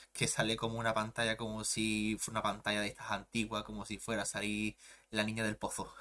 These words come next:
<laughs> No os preocupéis, que es totalmente normal, ya que esto es la pantalla de inicio, por así decirlo, del emulador. Y bueno, antes que nada de, de probar nada, vamos a ir a la configuración de lo que es el programa,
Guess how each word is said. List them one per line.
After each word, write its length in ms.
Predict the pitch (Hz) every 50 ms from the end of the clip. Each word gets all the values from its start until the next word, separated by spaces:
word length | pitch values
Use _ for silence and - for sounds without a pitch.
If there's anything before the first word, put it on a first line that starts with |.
| - - - - -
<laughs> 880 | 151 151 151 - - _ _ - 170 180 180 190 202 214 208 190 175 -
No 100 | - 120
os 40 | 113
preocupéis, 440 | - 110 104 98 101 - 113 120 147
que 100 | - 107
es 40 | -
totalmente 640 | - 110 104 98 95 101 110 120 123 - 92 92 -
normal, 600 | - 107 98 90 82 82 90 90 101 - - 147
ya 140 | - 101 98
que 60 | - 95
esto 120 | - -
es 60 | 104
la 160 | 101 95 95
pantalla 320 | - 95 - - 92 92 92
de 80 | 90
inicio, 320 | 80 90 101 107 - 110 -
por 160 | - 104 92
así 160 | - - 85
decirlo, 320 | - - - 95 95 95 92
del 140 | 92 90
emulador. 460 | 87 87 87 85 85 95 139 139 - _ - - - - - - - - - - - _ - -
Y 80 | 123
bueno, 160 | 123 147 135
antes 240 | 113 113 - - -
que 140 | - - -
nada 200 | - 113 104 95
de, 540 | 92 90 87 87 87 85 85 85 87 87 85
de 100 | - 90
probar 360 | - - 92 92 110 120 -
nada, 340 | 120 127 139 156 214 233 - - - - - - - _ _
vamos 320 | - 113 110 110 107 - -
a 80 | 120
ir 140 | 147 175 156
a 20 |
la 100 | 123 117
configuración 760 | - - 107 - - 98 101 101 95 - - 98 107 143 151 147
de 80 | 151
lo 160 | 78 92 90
que 80 | - -
es 100 | - -
el 100 | 123 -
programa, 460 | - 92 85 85 85 85 - - -